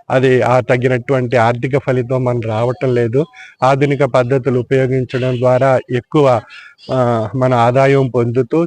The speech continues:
తక్కువ శ్రమతో ఎక్కువ ఆదాయాన్ని పొందే అవకాశం, త-, ఎక్కువ ఉత్పత్తులు సాధించే అవకాశం మనందరికీ కలుగుతుంది. అదేవిధంగా అనేక శాస్త్రవేత్తలు కూడా ఈరోజు ఈ కార్యక్రమానికి వచ్చారు.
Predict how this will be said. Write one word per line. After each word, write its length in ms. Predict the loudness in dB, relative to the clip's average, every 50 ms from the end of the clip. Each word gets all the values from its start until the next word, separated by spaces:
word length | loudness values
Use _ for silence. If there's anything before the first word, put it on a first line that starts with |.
| -2 _ -2
తక్కువ 320 | -2 -2 0 0 0 0
శ్రమతో 520 | 0 0 -2 -2 0 -2 -2 0 0 0
ఎక్కువ 380 | 2 0 0 -2 -4 -2 0 2
ఆదాయాన్ని 520 | 2 2 2 2 2 2 2 0 0 -2
పొందే 340 | -2 -4 -4 -4 -2 -2 -2
అవకాశం, 640 | -2 -2 -4 -4 -2 -2 -4 -4 -4 -6 -8 -8 -8 -6 -6
త-, 20 |
ఎక్కువ 400 | -6 -4 -6 -6 -6 -2 -2 0
ఉత్పత్తులు 500 | -2 -2 -2 -2 -2 -2 -2 -4 -6 -6
సాధించే 520 | -4 -2 -2 -2 -2 -4 -6 -6 -4 -4
అవకాశం 560 | -4 -4 -6 -6 -6 -6 -6 -6 -8 -10 -10 -12 -14 -20 -20 -20 -20 -18 -8 -4
మనందరికీ 680 | -2 -2 -2 -2 -2 -2 -2 -2 -2 -4 -4 -6 -6 -6
కలుగుతుంది. 760 | -4 -4 -2 -2 0 -2 -2 -2 -4 -4 -4 -2 -2 -2 -4 -6 -10 -20 -20 -16 -10 -4
అదేవిధంగా 540 | 0 2 2 4 4 2 0 0 0 0 0
అనేక 260 | 0 0 -2 -4 -4 -2 0
శాస్త్రవేత్తలు 800 | 0 0 0 0 -2 0 0 2 2 0 0 -2 -4 -4 -4
కూడా 300 | -4 -4 -2 0 0 0
ఈరోజు 420 | 0 0 0 -2 -2 -2 -2 -2 -2
ఈ 80 | -2
కార్యక్రమానికి 760 | -2 -2 -2 -2 -2 -4 -6 -6 -4 -2 -2 -2 -2 -2 -4
వచ్చారు. 440 | -4 -6 -4 -2 0 0 0 -2